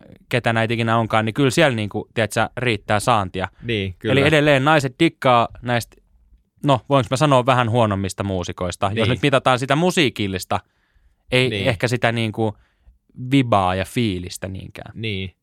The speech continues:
Speaker 2: Sit sama vois päteä niinku kirjailijoihin, jos miettii vanhoja kirjailijoita, vaikka joku Väinö Linna tai joku Er-,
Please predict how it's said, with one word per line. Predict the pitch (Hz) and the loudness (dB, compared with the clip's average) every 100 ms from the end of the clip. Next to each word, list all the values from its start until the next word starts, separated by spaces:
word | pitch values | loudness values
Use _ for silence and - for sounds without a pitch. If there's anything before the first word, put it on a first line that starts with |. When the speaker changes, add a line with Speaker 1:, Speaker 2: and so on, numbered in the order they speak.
| _ | _
Speaker 2:
Sit | 120 - | -12 -4
sama | 170 170 | -2 0
vois | 135 120 | 0 -2
päteä | - 120 123 117 | -2 -2 -2 -4
niinku | 117 113 - | -6 -10 -14
kirjailijoihin, | - 151 123 95 92 95 92 104 | -6 0 2 2 0 -2 -2 -2
jos | 101 | -4
miettii | - 82 - 123 | -6 -8 -4 -2
vanhoja | 135 123 110 107 | 0 0 -2 -2
kirjailijoita, | 127 113 98 95 92 101 | 0 2 2 0 -4 -4
vaikka | 98 - 95 | -4 -2 -2
joku | 95 104 95 - _ _ _ _ _ _ 113 | -2 -4 -4 -6 _ _ _ _ _ _ 0
Väinö | 123 113 104 | 2 2 2
Linna | 107 107 92 92 90 _ _ _ | 2 2 0 -4 -6 _ _ _
tai | 104 95 95 | -2 0 0
joku | 92 - 95 92 - _ _ _ _ _ _ | -4 -2 -2 -2 -6 _ _ _ _ _ _
Er-, | - 117 | -4 -4